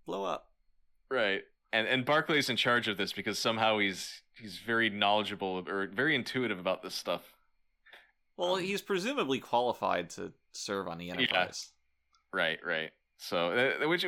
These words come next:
Speaker 2: fair enough. Uh, that's not, that doesn't bother me at all, but he's late to a bridge meeting, and so, so Riker's finally had it. He was looking for any excuse.
Speaker 1: Right, he just wanted to shove his boot up his ass.
Speaker 2: Yeah.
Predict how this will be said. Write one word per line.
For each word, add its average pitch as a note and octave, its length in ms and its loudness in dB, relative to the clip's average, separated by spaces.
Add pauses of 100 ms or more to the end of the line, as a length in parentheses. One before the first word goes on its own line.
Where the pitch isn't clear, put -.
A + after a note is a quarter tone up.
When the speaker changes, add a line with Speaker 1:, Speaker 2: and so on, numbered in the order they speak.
Speaker 2:
fair F#3+ 240 4
enough. F#2+ 360 2
Uh, G2+ 280 4
that's A2 260 -2
not, G#2 280 4 (260)
that A2+ 100 2
doesn't G2+ 200 -2
bother F#2+ 220 4
me F2 120 -2
at E2+ 80 0
all, F2+ 140 4
but - 220 -6 (680)
he's C3 200 2
late D3+ 200 4
to C3+ 140 2
a A#2+ 40 4
bridge B2 280 2
meeting, F#2 300 0
and F#2 100 -6
so, G2 320 0
so - 140 -4
Riker's G#2 420 2
finally G#2 360 2
had G2 260 4
it. F#2 80 0
He A2 80 2
was A2+ 140 0
looking B2+ 180 -2
for A2 140 0
any A#2+ 220 6
excuse. - 640 -2 (280)
Speaker 1:
Right, A#2 240 4
he G#2 80 -8
just C3+ 160 -4
wanted C#3 140 -4
to G2 80 -6
shove A#2 240 0
his G#2 100 -4
boot G#2+ 240 -2
up G2 120 0
his G2+ 120 -12
ass. E2+ 340 -8 (680)
Speaker 2:
Yeah. F#2+ 300 2